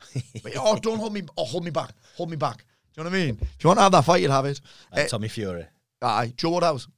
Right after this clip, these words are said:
Speaker 2: where do the guys find out, uh, more about what you do, what you're up to?
Speaker 1: So the best place on Instagram where all my videos go, um, and all my content. So Joe underscore family wealth one oh one.
Speaker 2: Family, Joe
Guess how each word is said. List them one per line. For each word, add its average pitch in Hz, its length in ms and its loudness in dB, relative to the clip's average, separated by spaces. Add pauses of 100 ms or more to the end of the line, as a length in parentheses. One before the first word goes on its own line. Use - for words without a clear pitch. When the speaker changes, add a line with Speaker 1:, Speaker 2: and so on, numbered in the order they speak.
(140)
Speaker 2:
where 143 120 -2
do 151 60 -2
the 147 60 -6
guys 139 240 0
find 127 280 -6
out, 123 200 -2
uh, 110 280 -4 (520)
more 120 160 -8
about 113 160 -4
what 101 100 -8
you 104 80 -8
do, 113 320 -8
what 107 160 -10
you're 113 120 -8
up - 80 -16
to? 107 180 -10 (300)
Speaker 1:
So - 120 -20
the 120 60 -16
best 135 240 -4
place 127 420 -4
on 113 200 -6
Instagram 117 600 -4
where 110 120 -2
all 110 100 -2
my 101 80 -6
videos 107 300 -4
go, 110 300 -4 (300)
um, 98 100 -12
and 98 200 -10
all 95 80 -10
my 92 80 -12
content. 101 500 -10
So 92 280 -8
Joe 113 440 -4
underscore 107 760 -2
family 107 500 -2
wealth 98 560 -2
one 98 180 -6
oh 92 60 -2
one. 82 200 -6 (1080)
Speaker 2:
Family, 165 440 4
Joe 196 500 4